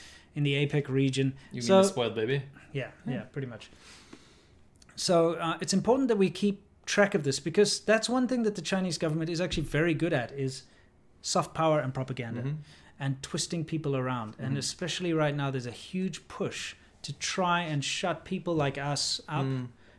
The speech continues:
Speaker 1: people that speak out against the, the government and, and the bad policies of China. Anyone who has anything critical to say of China right now is currently under attack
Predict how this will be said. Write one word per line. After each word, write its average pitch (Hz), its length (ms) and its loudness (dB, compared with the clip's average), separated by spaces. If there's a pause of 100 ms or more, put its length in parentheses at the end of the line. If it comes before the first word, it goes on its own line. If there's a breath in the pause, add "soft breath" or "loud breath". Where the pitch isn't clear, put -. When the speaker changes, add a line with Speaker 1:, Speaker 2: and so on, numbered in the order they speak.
(120)
Speaker 1:
people 180 240 2
that 139 160 4
speak 160 300 0
out 151 180 4
against - 600 -4
the, 120 400 -4
the 120 320 -8
government 127 480 -4
and, 117 220 -8
and 123 120 -8
the 117 60 -12
bad 123 260 -6
policies 127 380 -6
of 110 80 -12
China. 127 240 -6
Anyone 254 380 4
who 202 60 8
has 185 160 8
anything 175 440 0 (260 loud breath)
critical 226 360 6
to 156 80 4
say 156 180 4
of 139 100 2
China 139 440 0 (260 soft breath)
right 143 220 0
now 135 300 -2
is 135 140 -4
currently 143 440 -2
under 139 220 -4
attack 139 360 -6